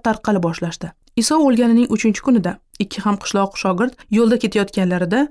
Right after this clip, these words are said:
Iso ularga hamroh bo'ldi. Ular shunchalik o'z g'amlariga va qo'rquviga g'arq bo'lgan edilarki, Iso Masihning o'zi ular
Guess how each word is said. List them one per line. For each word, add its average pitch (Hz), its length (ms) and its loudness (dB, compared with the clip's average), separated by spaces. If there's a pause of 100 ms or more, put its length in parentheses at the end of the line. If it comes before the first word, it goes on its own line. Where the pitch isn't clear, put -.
(140)
Iso 220 220 0
ularga 220 380 2
hamroh 202 420 0
bo'ldi. 170 260 -4 (280)
Ular 254 200 2
shunchalik 262 480 0
o'z 226 220 2
g'amlariga 214 500 2 (220)
va 220 240 0
qo'rquviga 226 540 0
g'arq 226 200 0
bo'lgan 208 260 0
edilarki, 196 520 0 (180)
Iso 233 280 -2
Masihning 247 460 2
o'zi 202 280 0 (300)
ular 208 220 2